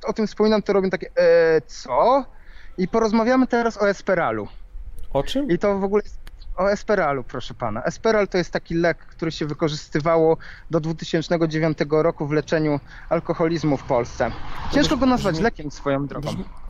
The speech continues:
Speaker 2: jak lekarstwo, to, to ja chcę. To może mi pomoże. Co, co to
Speaker 1: Okej, to
Speaker 2: daje?
Speaker 1: ja
Speaker 2: Okej,
Speaker 1: ci
Speaker 2: jeżeli
Speaker 1: tłumaczę,
Speaker 2: ja chcę, ja
Speaker 1: ja ci
Speaker 2: poproszę, ja
Speaker 1: wytłumaczę
Speaker 2: poproszę ten Esperal.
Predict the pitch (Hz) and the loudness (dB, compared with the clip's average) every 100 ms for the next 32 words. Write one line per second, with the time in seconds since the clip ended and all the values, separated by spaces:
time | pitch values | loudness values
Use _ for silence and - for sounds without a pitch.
0 | 156 160 165 165 165 165 170 - 190 185 | -4 0 0 0 2 2 2 0 -4 2
1 | 185 180 - - 165 165 - - 131 - | 4 4 0 -2 0 0 -4 -4 -4 -4
2 | - 147 143 143 151 139 131 123 123 117 | -8 -6 -4 -2 -2 -2 0 0 0 -2
3 | 113 - - - 170 170 170 170 160 131 | -6 -6 -12 -2 -2 0 -2 0 6 6
4 | - - 139 147 151 180 180 180 165 165 | 6 4 4 4 4 4 4 2 -6 0
5 | 170 175 - 185 175 170 156 - 160 - | 0 0 0 0 0 0 0 2 2 2
6 | 202 170 165 156 147 - 120 113 | 0 0 -2 -2 -4 0 2 2